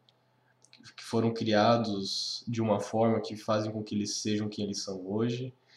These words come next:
esquecem que eles têm sentimentos, gostos, ideias, tudo isso, né?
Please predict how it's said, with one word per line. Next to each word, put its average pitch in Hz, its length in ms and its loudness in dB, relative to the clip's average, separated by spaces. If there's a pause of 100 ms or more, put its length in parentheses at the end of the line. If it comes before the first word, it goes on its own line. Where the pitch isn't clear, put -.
(160)
esquecem 110 600 0
que 110 80 -2
eles 107 160 0
têm 104 140 -2
sentimentos, 104 880 0
gostos, 107 720 -2
ideias, 104 640 2
tudo 113 340 2
isso, 98 320 0
né? 92 140 -6